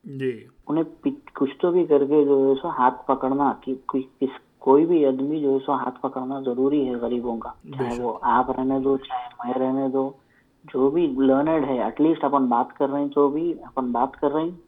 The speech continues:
Speaker 2: तो अब ये सोच लेना कि भाई कहीं ना कहीं जाके मैं ये end up करूंगा अपने से।
Speaker 1: जी।
Speaker 2: खाली बात करने और भाई record करने नहीं बना, मैं तो ये तो बात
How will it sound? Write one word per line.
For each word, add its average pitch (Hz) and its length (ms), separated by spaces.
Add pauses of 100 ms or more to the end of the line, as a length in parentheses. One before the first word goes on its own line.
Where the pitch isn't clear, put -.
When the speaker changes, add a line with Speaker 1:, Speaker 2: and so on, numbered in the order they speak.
Speaker 2:
तो 135 140
अब 127 80
ये 143 140
सोच 151 260
लेना 143 260
कि 233 120
भाई 220 140
कहीं 147 220
ना 147 120
कहीं 151 200
जाके 131 280
मैं 151 140
ये 147 140
end 123 240
up 143 180
करूंगा 131 300
अपने 117 320
से। - 160 (520)
Speaker 1:
जी। 131 240
Speaker 2:
खाली 143 180
बात 120 380
करने 143 520 (340)
और 127 160
भाई 131 340 (100)
record 127 460
करने 147 240
नहीं 131 160
बना, 127 340
मैं 123 240
तो 143 140
ये 139 180
तो 139 180
बात 131 360